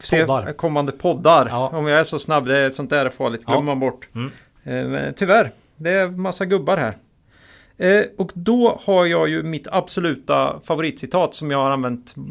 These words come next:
Speaker 1: mest i mitt yrkesliv, men det går att tillämpa både nu och då i, i vardagen med. Eh, en gubbe då, artonhundrafemtiotalet, och då var det väl bara gubbar.
Speaker 2: Mm.
Speaker 1: Carvet Reed har sagt det här. Det har tillskrivits John Maynard Keynes och lite sådär, men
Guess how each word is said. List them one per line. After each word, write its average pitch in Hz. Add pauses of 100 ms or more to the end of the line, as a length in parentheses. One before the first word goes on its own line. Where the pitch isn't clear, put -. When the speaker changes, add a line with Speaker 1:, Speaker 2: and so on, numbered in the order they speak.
(340)
Speaker 1:
mest 147
i -
mitt 156
yrkesliv, 156
men 165
det 147
går 156
att 156
tillämpa 135
både 135 (100)
nu 147
och 254
då 139 (500)
i, 143
i -
vardagen 135
med. 185 (200)
Eh, 160 (240)
en 170
gubbe 147
då, 151 (580)
artonhundrafemtiotalet, 147
och 143
då 147
var 131
det 127
väl 135
bara 123
gubbar. 123 (200)
Speaker 2:
Mm. 120
Speaker 1:
Carvet 185
Reed 147
har 147
sagt 143
det 143
här. 120
Det 131
har 147 (380)
tillskrivits 135
John 135
Maynard 127
Keynes 131
och 139
lite 127
sådär, 120
men 117